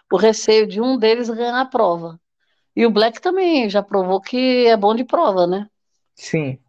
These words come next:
Speaker 1: Então, tanto fazia pra ele. Ele, ele foi por esse lado, só que ele, "Ah, o cara me abraçou", né? Então, sabe?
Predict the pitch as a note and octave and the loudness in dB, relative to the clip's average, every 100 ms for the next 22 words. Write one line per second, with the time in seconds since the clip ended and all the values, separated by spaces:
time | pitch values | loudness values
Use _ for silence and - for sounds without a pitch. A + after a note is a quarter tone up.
0 | - F3+ F#3 G3 A3 A3+ C4 C4 G#4+ D#4 | -8 -6 0 0 0 0 -2 -2 -4 -2
1 | C#4+ C#4+ G#3 - F3 E3 D#3 F3 G3+ A3+ | 0 2 2 0 0 0 0 0 2 0
2 | G#3+ - - - C#5 F4+ - F4 - C4+ | -2 -8 -20 -4 0 0 0 -2 2 0
3 | B3+ G#3+ A3 C4 A3+ - A#3+ C#4 C4 B3 | 2 2 2 2 0 -2 -2 2 2 2
4 | - C#4+ C#4 B3 - A#3+ A#3+ A#3+ A3+ A3+ | 2 4 4 2 2 2 2 0 2 0
5 | A#3 - F#3+ G#3+ B3 A3 G3+ F3+ F3+ G3+ | -2 -4 0 2 4 4 2 0 -2 -4
6 | G3+ G3+ B3+ B3+ A#3 - D4+ G3 D#3 E3+ | -4 0 2 2 0 0 2 2 -4 -8